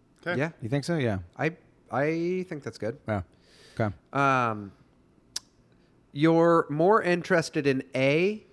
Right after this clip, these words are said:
Speaker 2: and this is the one that made me stop and be like, "We should talk about this." You're more interested in A, production and distribution,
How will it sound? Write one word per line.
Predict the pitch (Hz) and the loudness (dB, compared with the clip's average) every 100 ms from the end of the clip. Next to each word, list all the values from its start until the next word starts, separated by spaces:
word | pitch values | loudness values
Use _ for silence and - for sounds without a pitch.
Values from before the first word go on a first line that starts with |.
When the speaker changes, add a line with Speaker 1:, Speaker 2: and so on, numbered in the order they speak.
| _ _ _ | _ _ _
Speaker 2:
and | 131 | -2
this | 170 185 | -2 -2
is | |
the | 190 | 0
one | 196 185 | 2 2
that | 143 - | 0 -2
made | 127 131 | -2 -2
me | 123 | -4
stop | - 123 120 | 0 0 0
and | 120 | -2
be | 120 | -2
like, | 110 | -2
"We | 120 | -4
should | - 113 | -6 -6
talk | 120 110 | -4 -2
about | 131 131 | -2 -2
this." | 170 - - - _ _ - | -4 -6 -18 -20 _ _ -6
You're | 131 160 160 - | 0 4 4 2
more | 131 170 170 | 0 0 0
interested | 165 180 160 - 151 | -2 -2 -2 -2 0
in | 131 123 | 0 -2
A, | 123 131 165 | -2 -2 -2
production | - 139 135 - 165 | -2 0 0 -2 -6
and | 147 | -6
distribution, | 127 135 - 123 123 - 127 123 | -4 -6 -4 -2 -4 -4 -6 -6